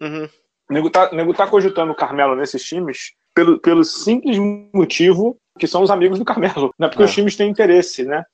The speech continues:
Speaker 1: Uhum.
Speaker 2: Então, que eu, é, até, até vejo assim, ah, o Lakers, o Lakers em nenhum momento demonstrou interesse no cara. Tanto que o Oklahoma já deu permissão pro Carmelo conversar com as franquias,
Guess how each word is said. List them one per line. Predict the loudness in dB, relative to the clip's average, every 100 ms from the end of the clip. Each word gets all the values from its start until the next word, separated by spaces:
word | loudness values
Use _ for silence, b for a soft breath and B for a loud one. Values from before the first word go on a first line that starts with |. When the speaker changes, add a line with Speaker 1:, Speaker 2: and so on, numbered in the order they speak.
| _ _ _ -14
Speaker 1:
Uhum. | -2
Speaker 2:
Então, | 0
que | 2 2
eu, | 4
é, | 4 4 2
até, | 0 0
até | 0 0 -4
vejo | 0 2 2
assim, | -2 -6 -6 0
ah, | 2 2
o | 2 0
Lakers, | 0 0 -2 -6
o | -4
Lakers | -2 -2 -4 -8 -12 -16 -10
em | -6
nenhum | -4 -2 -2
momento | -2 -2
demonstrou | -4 -4 -2
interesse | 2 2 2
no | 0
cara. | 2 2 2 -4 _ -2
Tanto | 0 0
que | -2
o | 2 4
Oklahoma | 4 2 2 0 -2
já | -2
deu | -2 0
permissão | 0 -2 -4 -6
pro | -10 -6
Carmelo | -4 0 0 0
conversar | 0 -2 0 0
com | 0
as | -4
franquias, | -4 -8 -6 -4 -2 -4